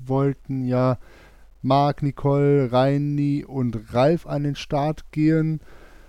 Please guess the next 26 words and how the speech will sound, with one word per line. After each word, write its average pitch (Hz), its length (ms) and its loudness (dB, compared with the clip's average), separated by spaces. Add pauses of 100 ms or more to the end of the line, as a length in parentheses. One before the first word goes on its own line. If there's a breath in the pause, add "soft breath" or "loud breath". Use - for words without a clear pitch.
(520 soft breath)
Leider 160 720 10 (460 loud breath)
hat 143 260 2
Ralf 143 380 4
es - 280 -6 (160)
gestern 143 460 0
erwischt. 131 420 -2
Er 143 60 0
hatte 131 180 -2
gestern 135 360 -4
schon 139 160 -6
auf 123 100 -6
den 131 80 -6
Start, 127 540 -4 (160)
ähm, 120 720 -2
verzichtet - 880 -2
und 135 240 -10
gehofft, 123 560 -4
vielleicht 120 540 -4
heute 123 320 -4
wieder 117 160 0
fit - 260 -4
zu 156 140 -8
sein. 143 400 0 (760 soft breath)
Ähm, 117 800 -2
bei 113 160 0
dem 117 320 -2